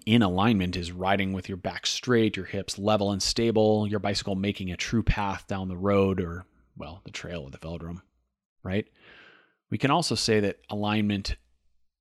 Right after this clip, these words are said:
in cycling is about learning life lessons. Even if some of the lessons are cyclic in nature and they get repeated,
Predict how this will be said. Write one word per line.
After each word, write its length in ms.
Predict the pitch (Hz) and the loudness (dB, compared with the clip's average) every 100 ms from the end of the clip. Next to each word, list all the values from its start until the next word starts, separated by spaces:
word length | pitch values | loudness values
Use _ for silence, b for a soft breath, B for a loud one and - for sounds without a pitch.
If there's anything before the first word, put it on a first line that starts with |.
| _ _ _ _ | _ _ _ _
in 100 | 110 | -4
cycling 420 | - 113 110 110 | 2 2 2 0
is 100 | 104 | 0
about 240 | 98 98 98 | 0 0 -2
learning 380 | 101 104 95 | -2 -2 -2
life 320 | 90 95 104 98 | -2 -2 -2 -4
lessons. 640 | 92 98 - 73 - - _ _ _ _ _ _ _ _ _ _ _ B B B - | -4 -4 -6 -8 -10 -12 _ _ _ _ _ _ _ _ _ _ _ B B B 4
Even 200 | 147 151 | 6 6
if 100 | 135 | 4
some 300 | - 143 135 | 0 0 2
of 60 | |
the 60 | 113 | 2
lessons 340 | 110 107 113 | 2 2 -2
are 60 | 101 | -4
cyclic 480 | - - 117 147 139 | -2 0 0 0 -2
in 80 | 147 | -2
nature 280 | 143 139 151 | -2 -2 -2
and 100 | 104 | 0
they 60 | |
get 140 | 98 92 | -2 -4
repeated, 600 | 98 - 107 131 131 | -8 -4 0 0 0